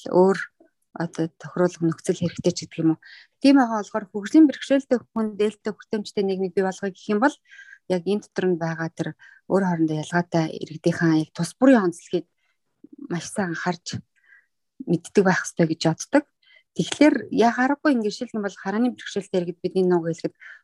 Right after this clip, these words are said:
бусад хөгжлийн бэрхшээлтэй, одоо би хувьдаа бол одоо сонсголын бэрхшээлтэй хүмүүсийг мэдэн мэдээж ярих. Гэхдээ яг ямар ямар асуудлууд ихэвчлэн тулгамддаг вэ? Яаж тэдгэрийг шийддэг вэ гэх юм бол би сайн мэдэхгүй.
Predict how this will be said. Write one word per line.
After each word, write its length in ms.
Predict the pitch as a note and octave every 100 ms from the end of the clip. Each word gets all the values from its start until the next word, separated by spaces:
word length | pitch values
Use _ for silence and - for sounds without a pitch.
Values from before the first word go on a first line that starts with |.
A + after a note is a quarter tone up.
| _
бусад 240 | - -
хөгжлийн 320 | F3+ E3 G3
бэрхшээлтэй, 480 | E3+ - F3 - E3+
одоо 100 | - - E3+
би 100 | B3 C4+
хувьдаа 400 | G3+ - F#3 E3+
бол 60 | - _ - - _
одоо 60 | E3
сонсголын 400 | F3+ E3 - G#3+
бэрхшээлтэй 400 | F3 - F3+ -
хүмүүсийг 320 | D#3+ D#3+ -
мэдэн 300 | E3 E3+ C4 C4
мэдээж 280 | A#3 B3 C4
ярих. 160 | B3
Гэхдээ 360 | E3 - - G3
яг 160 | A3+ C4 F#3
ямар 320 | F3 G3 B3+ G#3
ямар 220 | G3 G#3 - - - _ -
асуудлууд 480 | - G#3+ - G3+ -
ихэвчлэн 400 | - F#3+ - G3+
тулгамддаг 600 | E3+ - F#3+ F#3+ - F#3
вэ? 160 | F#3+ F#3
Яаж 320 | F#3 A3+ A3 -
тэдгэрийг 400 | - G3 G3 F#3
шийддэг 240 | - F#3+
вэ 120 | - F3+
гэх 80 | -
юм 160 | F3+
бол 80 | E3+
би 80 | -
сайн 240 | - A3+
мэдэхгүй. 420 | D4 - - -